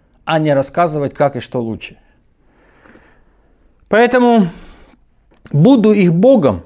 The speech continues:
буквально означает "буду обеспечителем всем потребным для жизни в моей воле, для каждого из них лично". Для жизни в моей воле, для каждого из них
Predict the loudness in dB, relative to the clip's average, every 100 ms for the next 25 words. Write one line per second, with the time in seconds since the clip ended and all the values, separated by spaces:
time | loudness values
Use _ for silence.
0 | _ _ _ _ _ _ _ _ _ _
1 | -6 -2 2 2 2 0 0 2 2 4
2 | 4 4 2 0 -4 -6 -4 -4 -2 -2
3 | -2 -4 -4 0 0 0 -2 -2 0 0
4 | -4 -14 -12 -2 0 2 2 2 2 0
5 | -2 -8 -10 -4 0 2 4 2 4 4
6 | 4 2 -2 _ _ _ _ _ _ _
7 | _ -6 -4 0 0 0 -2 -6 -8 -10
8 | -8 -10 -10 -14 -14 -14 -20 _ _ _
9 | _ _ _ _ _ _ _ _ -10 -2
10 | 0 0 2 2 2 -2 -8 -8 -8 -4
11 | -2 -2 -2 -4 -2 0 0 -2 -8 -10
12 | -8 -4 -4 -4 -8 -10 -14 -16 -14 -14
13 | -14